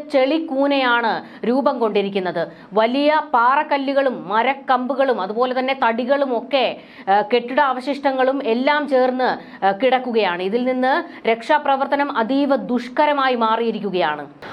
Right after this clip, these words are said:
അൻപതിലധികം പേരെ കാണാതായിട്ടുണ്ട് എന്നാണ് റിപ്പോർട്ടുകൾ.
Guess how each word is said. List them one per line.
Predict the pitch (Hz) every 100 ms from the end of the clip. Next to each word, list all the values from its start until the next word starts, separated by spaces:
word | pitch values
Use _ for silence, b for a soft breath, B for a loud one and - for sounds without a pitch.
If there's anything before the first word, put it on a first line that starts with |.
| B 226
അൻപതിലധികം | 269 349 370 339 330 339
പേരെ | 311 302 320 320
കാണാതായിട്ടുണ്ട് | 262 269 294 285 254 285 294 262 262
എന്നാണ് | 294 262 247 226 196 160
റിപ്പോർട്ടുകൾ. | 170 202 190 160